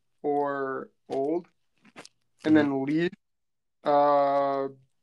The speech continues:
Speaker 1: the Gunpowder Milkshake.
Speaker 2: <laughs>
Speaker 1: Yeah.
Speaker 2: Gotcha.
Speaker 1: Uh, like I was saying, I think most of the movies that are coming out are, look pretty promising. You know, we have a few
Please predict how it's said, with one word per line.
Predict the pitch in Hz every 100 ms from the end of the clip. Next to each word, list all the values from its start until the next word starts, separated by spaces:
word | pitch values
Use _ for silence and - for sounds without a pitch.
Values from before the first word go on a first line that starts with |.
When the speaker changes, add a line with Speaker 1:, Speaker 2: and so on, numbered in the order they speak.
| _ -
Speaker 1:
the | 143 135 131 131
Gunpowder | 143 139 135 139 139
Milkshake. | 127 127 - 131 123 - - - _ - - -
Speaker 2:
<laughs> | - 120 110 _ _ _ _ _ _ _ _ _ _ _ -
Speaker 1:
Yeah. | 131 127 _ - - _ _ 120
Speaker 2:
Gotcha. | 131 165 196
Speaker 1:
Uh, | - _ 175
like | 180
I | 202
was | 185
saying, | 156 160
I | 165
think | 165 196 190 - - -
most | 165 170 165
of |
the | 165
movies | 160 156 156
that |
are | 151
coming | 151 151 160
out | 156 160
are, | 147 143 135 131
look | 139 151 -
pretty | 147
promising. | 135 143 143 143 - 143 139
You |
know, | 135
we | 135
have | 143
a | 139
few | - 139 139 131